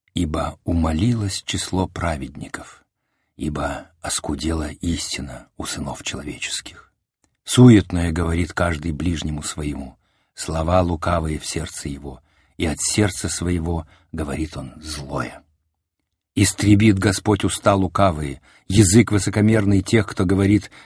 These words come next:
возвеличим себя языком своим, мы владеем устами своими, что нам Господь?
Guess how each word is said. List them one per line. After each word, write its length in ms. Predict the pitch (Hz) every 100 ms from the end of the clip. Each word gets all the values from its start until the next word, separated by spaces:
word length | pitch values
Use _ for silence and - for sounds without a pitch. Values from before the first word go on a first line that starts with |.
| -
возвеличим 720 | 92 92 92 101 139 147 131
себя 300 | 117 120 127
языком 580 | 117 107 107 110 131 113
своим, 480 | - 98 101 85 73 - -
мы 240 | 113 156
владеем 600 | 117 117 110 110 135 113
устами 480 | 113 - - 120 107
своими, 540 | 92 - 92 98 87 76
что 340 | - - 127
нам 320 | 98 95 76
Господь? 720 | 65 67 - - 76 - -